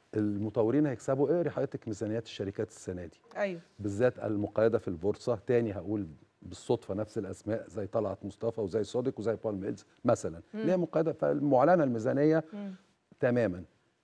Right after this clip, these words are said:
Speaker 1: ميزانيات محترمة جدًا.
Speaker 2: مم.
Speaker 1: فمشكلة، أيوه، وبنتعامل معاها.
Speaker 2: الأسعار، أسعار العقار ارتفعت بشكل كبير جدًا. الناس مش قادرة تستوعب الأرقام اللي هي بقت تسمعها.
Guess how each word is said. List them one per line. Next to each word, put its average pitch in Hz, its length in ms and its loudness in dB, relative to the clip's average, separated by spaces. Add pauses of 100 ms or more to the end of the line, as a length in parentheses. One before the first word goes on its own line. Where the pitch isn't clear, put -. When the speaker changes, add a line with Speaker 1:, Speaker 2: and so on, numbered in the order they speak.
(140)
Speaker 1:
ميزانيات 107 460 -2
محترمة 101 440 -4
جدًا. 90 320 -10 (460)
Speaker 2:
مم. 180 200 -10 (240)
Speaker 1:
فمشكلة، 143 880 2 (160)
أيوه، 123 300 4 (640)
وبنتعامل 139 800 -2
معاها. 107 200 -8 (240)
Speaker 2:
الأسعار، 226 600 -6 (340)
أسعار 208 340 -4
العقار 220 540 -6 (200)
ارتفعت 202 420 -12
بشكل 175 360 -16
كبير 180 320 -12
جدًا. - 240 -20 (640)
الناس 233 360 -4
مش 214 200 -10
قادرة 226 360 -4
تستوعب 254 640 -6 (180)
الأرقام 247 480 -10
اللي 233 200 -8
هي 269 80 -6 (160)
بقت 190 140 -8 (100)
تسمعها. 214 480 -10